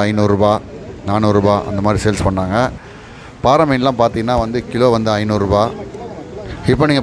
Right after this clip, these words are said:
பாக்குற இந்த டைகர் ப்ரான் வந்து ஜம்போ டைகர் ப்ரான் சொல்றாங்க. இது வந்து கரெக்டா வந்து ஒரு பத்து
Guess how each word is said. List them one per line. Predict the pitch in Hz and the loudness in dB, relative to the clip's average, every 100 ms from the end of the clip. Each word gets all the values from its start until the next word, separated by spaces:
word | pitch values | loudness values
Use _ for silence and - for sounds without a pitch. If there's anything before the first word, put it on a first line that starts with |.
| 127 | 2
பாக்குற | 151 147 | 4 2
இந்த | 127 120 | 0 0
டைகர் | 131 147 117 | 0 0 0
ப்ரான் | 117 117 110 | -2 -2 -2
வந்து | 107 113 120 104 104 | -4 -4 -2 0 -2
ஜம்போ | 104 110 127 120 | -2 0 0 2
டைகர் | 104 101 - | 2 0 0
ப்ரான் | 95 101 98 | -2 -2 -6
சொல்றாங்க. | 90 90 90 98 104 | -4 -4 0 0 0
இது | 95 | -2
வந்து | 101 113 113 | -2 -2 -2
கரெக்டா | 101 - 117 | -2 0 0
வந்து | 107 120 | 0 0
ஒரு | 104 - | -2 0
பத்து | 110 - - | -4 -2 0